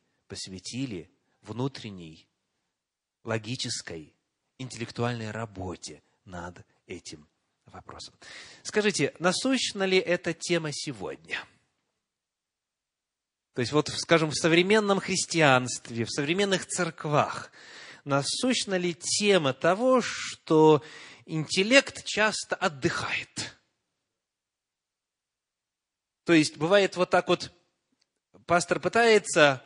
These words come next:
какую-то там более глубокую в богословском отношении истину представить, и смотрит, он уже семьдесят пять процентов зала потерял.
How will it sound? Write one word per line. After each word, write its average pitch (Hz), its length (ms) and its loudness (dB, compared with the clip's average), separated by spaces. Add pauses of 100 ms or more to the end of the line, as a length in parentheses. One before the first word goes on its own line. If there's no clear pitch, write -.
(140)
какую-то 170 400 2
там 160 280 0
более 202 480 4
глубокую 180 500 4
в 151 40 -4
богословском 170 520 0
отношении 175 580 0
истину 160 320 -4
представить, 170 800 2 (1400)
и 185 140 0
смотрит, 208 320 0
он 196 140 0
уже 180 180 -2
семьдесят 208 320 -4
пять 190 140 0
процентов 180 420 0
зала 160 240 4
потерял. 120 500 -6